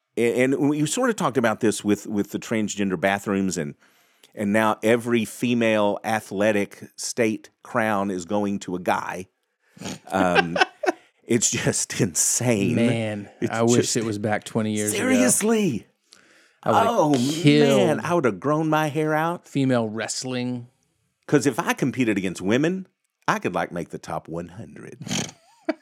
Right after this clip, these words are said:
Speaker 1: If
Speaker 2: At
Speaker 1: just,
Speaker 2: a, a
Speaker 1: if
Speaker 2: school of
Speaker 1: weightlifting,
Speaker 2: one twenty?
Speaker 1: yes, of wa-, school of one twenty. So here's the thing, and a couple of, uh, couple of scripture verses came to mind.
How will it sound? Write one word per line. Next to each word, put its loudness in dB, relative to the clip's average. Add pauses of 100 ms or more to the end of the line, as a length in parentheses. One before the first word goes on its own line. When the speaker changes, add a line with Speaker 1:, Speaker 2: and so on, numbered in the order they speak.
(720)
Speaker 1:
If 2
Speaker 2:
At 6
Speaker 1:
just, 6
Speaker 2:
a, 2
a 10
Speaker 1:
if 0
Speaker 2:
school 6
of 6
Speaker 1:
weightlifting, -2
Speaker 2:
one 4
twenty? 2
Speaker 1:
yes, 2
of -2
wa-, -2
school -8
of -6
one -8
twenty. -14
So 4
here's 2
the -4
thing, -6 (100)
and 0
a 0
couple -2
of, 2
uh, 0 (220)
couple -2
of 2
scripture -4
verses 0
came -6
to -8
mind. -14